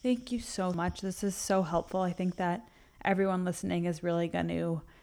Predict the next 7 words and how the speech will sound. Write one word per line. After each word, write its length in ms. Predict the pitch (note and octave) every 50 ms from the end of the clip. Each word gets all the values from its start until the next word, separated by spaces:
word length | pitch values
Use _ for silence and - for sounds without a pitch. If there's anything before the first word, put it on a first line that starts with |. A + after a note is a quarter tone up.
| _ _ -
take 240 | - - F#3 F3 -
away 240 | F3+ F3 E3 E3+ E3+
a 80 | E3+
lot 240 | E3+ D#3+ D#3+ E3 F3
of 120 | E3+ D#3+
important 600 | E3+ F3 F3 - - - F3+ F3 F3 - - - - - -
information. 760 | F#3 E3+ D#3+ - F3+ F3 F3 E3+ D#3+ - - F3+ F3 F3